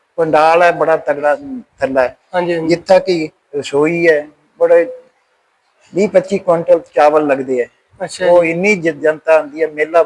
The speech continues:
Speaker 1: ਇੰਨਾ ਭਾਰਾ ਹੁੰਦਾ ਕਿ ਪੁੱਛੋ ਹੀ ਮਤ।
Speaker 2: ਹਾਂਜੀ, ਸਾਰੇ ਪੰਜਾਬ ਤੋਂ ਬਾਹਰੋਂ ਬਾਹਰੋਂ ਦੁਨੀਆ ਆਉਂਦੀ ਹੈ।
Speaker 1: ਹਾਂਜੀ, ਬਹੁਤ ਦੂਰੋਂ ਦੂਰੋਂ ਬੰਦੇ ਆਉਂਦੇ ਆ।
Speaker 2: ਅੱਛਾ ਜੀ।
Speaker 1: ਹਾਂਜੀ,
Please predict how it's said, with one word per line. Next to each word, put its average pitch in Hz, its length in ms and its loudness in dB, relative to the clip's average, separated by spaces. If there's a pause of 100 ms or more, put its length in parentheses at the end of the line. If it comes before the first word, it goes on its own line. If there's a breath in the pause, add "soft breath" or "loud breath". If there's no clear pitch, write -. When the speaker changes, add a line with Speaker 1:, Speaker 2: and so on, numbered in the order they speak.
(180)
Speaker 1:
ਇੰਨਾ 175 160 -4
ਭਾਰਾ 131 320 0
ਹੁੰਦਾ 123 260 -8
ਕਿ 131 100 -12
ਪੁੱਛੋ - 360 -4
ਹੀ 131 60 -6
ਮਤ। 92 140 -12 (340)
Speaker 2:
ਹਾਂਜੀ, 185 180 0
ਸਾਰੇ 208 260 0
ਪੰਜਾਬ 190 400 2
ਤੋਂ 185 180 -12
ਬਾਹਰੋਂ 190 220 0
ਬਾਹਰੋਂ 190 240 -2
ਦੁਨੀਆ 170 300 -4
ਆਉਂਦੀ 151 140 -6
ਹੈ। 160 60 -4
Speaker 1:
ਹਾਂਜੀ, 160 300 2
ਬਹੁਤ 196 480 2
ਦੂਰੋਂ 165 340 -6
ਦੂਰੋਂ 156 220 -8
ਬੰਦੇ 139 380 -4
ਆਉਂਦੇ 107 220 -16
ਆ। - 180 -12
Speaker 2:
ਅੱਛਾ 160 260 -8
ਜੀ। 151 140 -12
Speaker 1:
ਹਾਂਜੀ, 107 380 -8